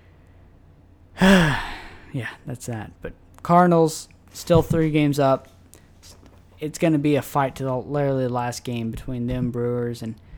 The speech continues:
maybe we'll throw the Cubs in there just 'cause the Cubs have to play them as much as they do. Um, man,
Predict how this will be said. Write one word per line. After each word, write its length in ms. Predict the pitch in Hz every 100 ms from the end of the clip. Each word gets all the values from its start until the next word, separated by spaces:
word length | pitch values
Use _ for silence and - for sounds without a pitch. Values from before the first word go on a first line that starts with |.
| - - -
maybe 400 | 156 160 156 147
we'll 160 | 135 131
throw 200 | 139 120
the 80 |
Cubs 300 | 120 117 113 120
in 120 | 113
there 200 | 110 110
just 260 | 110 120 -
'cause 180 | 127
the 60 | 120
Cubs 300 | - 123 120
have 180 | 123 117
to 80 | 120
play 280 | - 120
them 240 | 113 117 117
as 140 | 113
much 300 | 123 117 113
as 80 | 120
they 140 | - 117
do. 320 | 117 113 110 - - - - - -
Um, 600 | 139 127 120 113 110 120 - _ _ _ - - - - -
man, 340 | 127 127 107